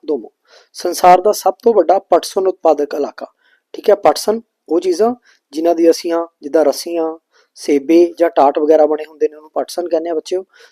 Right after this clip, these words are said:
ਤਾਂ ਉਹ ਸਾਡੇ ਕੋਲ ਭਾਰਤ ਜਿਹੜਾ ਦੁਨੀਆ ਦੇ ਵਿੱਚ ਸਭ ਤੋਂ ਵੱਧ ਪਟਸਨ ਉਤਪਾਦਨ ਕਰਦਾ, ਤੇ ਸਾਡਾ ਜਿਹੜਾ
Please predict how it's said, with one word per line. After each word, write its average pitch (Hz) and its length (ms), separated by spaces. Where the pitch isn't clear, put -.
ਤਾਂ - 140
ਉਹ 190 180
ਸਾਡੇ 165 300
ਕੋਲ 175 280
ਭਾਰਤ 165 300
ਜਿਹੜਾ 175 200
ਦੁਨੀਆ 151 300
ਦੇ 147 80
ਵਿੱਚ 147 120
ਸਭ 165 220
ਤੋਂ 180 80
ਵੱਧ 151 160
ਪਟਸਨ 147 340
ਉਤਪਾਦਨ 143 380
ਕਰਦਾ, 147 320
ਤੇ 180 80
ਸਾਡਾ 160 300
ਜਿਹੜਾ 160 300